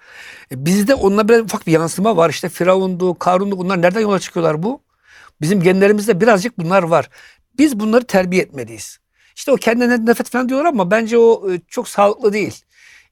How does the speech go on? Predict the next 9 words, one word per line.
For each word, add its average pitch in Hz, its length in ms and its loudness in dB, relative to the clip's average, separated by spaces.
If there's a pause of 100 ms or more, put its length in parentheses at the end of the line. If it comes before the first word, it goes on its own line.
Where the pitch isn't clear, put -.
(140)
Tam 240 180 -2
tersine 202 340 -2
hiç 202 100 -2
kendine 190 260 0
nefret 190 240 0
etmeyen, 165 320 0
kendini 190 280 -2
aşırı 202 280 -2
seven 180 380 0